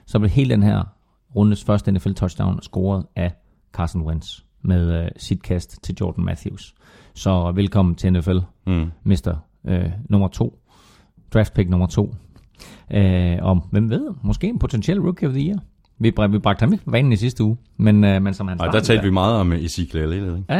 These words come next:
Speaker 1: ja, præcis. Øh, og så var han i øvrigt, øh, hvilket er en ganske interessant statistik, øh, så er han den første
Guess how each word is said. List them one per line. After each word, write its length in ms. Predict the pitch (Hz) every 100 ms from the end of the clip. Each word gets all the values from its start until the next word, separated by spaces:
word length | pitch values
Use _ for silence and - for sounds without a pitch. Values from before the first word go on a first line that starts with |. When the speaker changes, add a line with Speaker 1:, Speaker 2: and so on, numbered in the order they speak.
| 143
Speaker 1:
ja, 60 |
præcis. 500 | 113 113 110 110 - - - - - -
Øh, 260 | 135 135 127
og 100 | 123
så 100 | 156
var 140 | 160
han 160 | 127 127
i 40 |
øvrigt, 360 | 123 160 - -
øh, 360 | 110 101 104 95
hvilket 240 | 117 104
er 60 | 101
en 240 | 101 95
ganske 260 | 98 120 120
interessant 380 | 98 92 123
statistik, 540 | 117 104 95 120 123 117
øh, 520 | 101 98 98 90 87 - - - -
så 160 | -
er 80 | 123
han 160 | 110 104
den 140 | 101
første 400 | 90 123 - 98